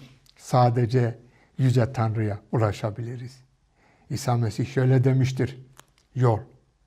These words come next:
gerçek ve hakikat benim. Ben vasıta olmadıkça hiç kimse babaya gidemez."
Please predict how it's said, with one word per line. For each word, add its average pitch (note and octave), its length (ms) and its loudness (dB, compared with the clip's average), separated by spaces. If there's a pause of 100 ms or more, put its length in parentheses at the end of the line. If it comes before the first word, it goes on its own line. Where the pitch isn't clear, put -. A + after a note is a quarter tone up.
(720)
gerçek A2+ 640 -2 (480)
ve A#2 40 0
hakikat - 600 -8 (640)
benim. A#2+ 300 -2 (640)
Ben C#3 260 4
vasıta A#2+ 460 0
olmadıkça A2 720 -2 (400)
hiç - 220 -2
kimse A#2+ 420 -2 (440)
babaya A#2+ 480 0 (800)
gidemez." - 580 -16